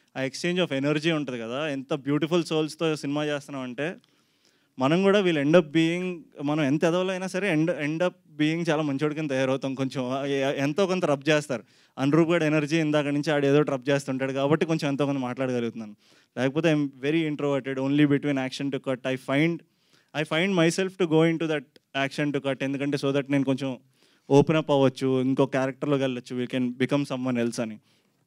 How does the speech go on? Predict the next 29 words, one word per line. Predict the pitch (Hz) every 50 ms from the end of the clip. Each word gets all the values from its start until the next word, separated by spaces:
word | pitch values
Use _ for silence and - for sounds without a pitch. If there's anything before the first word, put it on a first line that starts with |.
| _ _ _ _ _ _ - 131 135
Otherwise | 131 139 147 160 170 165 151
it | 143 131
is | 147 135
very | 127 131 135 151 156
hard | 143 139 131 131 131 131 _
to, | 143 139 135 131 131 123
uh, | - 135 123 120 117 117 117 113 - _ _ _ _ _ _ _ -
talk | 131 131 131 131 131 - - - - 131 123
as | 120 123
a | 113 -
person | 127 123 117 - 131
నాకు. | 127 120 117 110 120
So | 117 - 131 127 123 123 127 120 - _ _ _ _ _ _ _ -
అలాంటి, | 123 127 143 151 156 151 135 156 151 151 151 147 147 147 139
అలాంటి | 127 135 135 143 151 156 156 165 151
నాలో | 151 143 139 143 147 156 170 180 190 196 202 190 - - - - -
ఆదిత్య | 123 127 143 156 151 - 170 160
ఏం | 147 135 139 143 151 151
చూశాడో, | 156 147 - 147 147 156
ఎంత | 147 135 135 -
లోపల | 143 147 143 131 156 147
చూశాడో | 147 139 131 147 139 139
అర్థం | 127 117 131 139 139
కాలేదు, | 139 135 135 131 131
కానీ | 131 131 131 139 156 165 160
he, | 139 135 139 135 127 - - - - 139 135
he | 139 123
caught | - 139 135 143 147 139 135
that. | 165 160 156